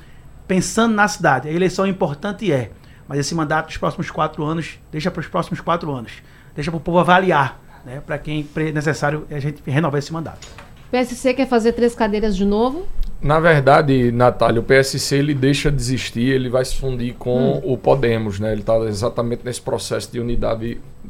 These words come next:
Speaker 3: com, com o Podemos. O nome Podemos segue e eles vão adotar o número que era do P S C, que é o número vinte. E hoje o Podemos, que aí a bancada na Câmara Municipal passa a ser de cinco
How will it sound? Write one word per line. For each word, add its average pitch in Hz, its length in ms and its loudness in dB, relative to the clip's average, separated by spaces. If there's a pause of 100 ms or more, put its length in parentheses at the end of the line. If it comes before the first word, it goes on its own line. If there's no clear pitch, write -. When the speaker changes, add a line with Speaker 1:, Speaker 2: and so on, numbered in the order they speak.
(200)
Speaker 3:
com, 123 500 -4
com 123 140 -2
o 120 40 -6
Podemos. 104 600 -2
O 131 80 -2
nome 131 340 2
Podemos 113 560 -2
segue 127 420 2
e 123 60 2
eles 123 160 0
vão 120 100 -2
adotar 117 380 0
o 127 60 0
número 131 380 0
que 135 140 -6
era 135 160 0
do 135 120 -4
P 135 140 -2
S - 180 -4
C, 127 140 -4
que - 100 -6
é - 20 0
o 131 40 -2
número 131 280 -4
vinte. 123 480 -4 (800)
E 120 120 0
hoje 147 220 2
o 165 60 0
Podemos, 139 760 2
que 123 100 0
aí 120 160 6
a 127 60 4
bancada 117 600 2
na 117 160 -2
Câmara 110 600 0
Municipal 120 640 0
passa 117 280 -2
a 117 40 -4
ser 117 200 -4
de 107 80 -10
cinco 156 580 -4